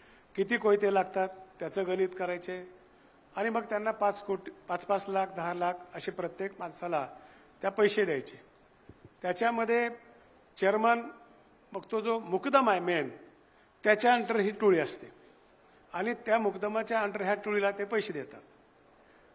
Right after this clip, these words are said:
ज्यावेळेस पैसे दिले जातात त्यावेळेस लोक म्हणतात की आमच्याकडे दहा लोकांची गँग आहे,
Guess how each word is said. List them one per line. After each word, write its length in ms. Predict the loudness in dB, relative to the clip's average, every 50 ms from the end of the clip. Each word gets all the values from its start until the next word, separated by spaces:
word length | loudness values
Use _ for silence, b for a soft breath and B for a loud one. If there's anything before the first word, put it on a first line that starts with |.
| b _ -4
ज्यावेळेस 440 | 2 4 4 6 6 4 2 2 0
पैसे 320 | -2 -2 -2 0 0 -2
दिले 220 | -2 -2 -2 -2 0
जातात 320 | -2 -2 0 -2 -2 -4
त्यावेळेस 380 | -2 0 2 2 2 2 0 0
लोक 200 | -2 -2 -2 -2
म्हणतात 400 | -2 -2 -2 -4 -4 -2 -4 -4 -4 -6 -10
की 100 | -8 -6
आमच्याकडे 420 | -6 -6 -6 -8 -8 -8 -8 -6
दहा 180 | -4 -2 0 0
लोकांची 380 | 0 -2 -4 -6 -6 -6 -6
गँग 280 | -6 -4 -4 -4 -6 -8
आहे, 100 | -12